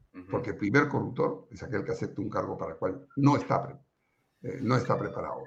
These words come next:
Speaker 2: Y él lo ha dicho. Entonces, todo lo que viene, todo lo que viene después de eso,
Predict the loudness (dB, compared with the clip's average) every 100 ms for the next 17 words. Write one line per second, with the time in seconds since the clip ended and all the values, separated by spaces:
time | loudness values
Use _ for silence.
0 | 2 4 4 4 6 6 6 0 -4 -8
1 | -12 -18 -16 -16 -16 -16 -18 2 4 6
2 | 4 0 6 8 10 10 10 10 10 8
3 | 4 -4 -10 _ _ _ _ _ 6 8
4 | 10 8 4 4 4 2 4 4 2 -2
5 | -8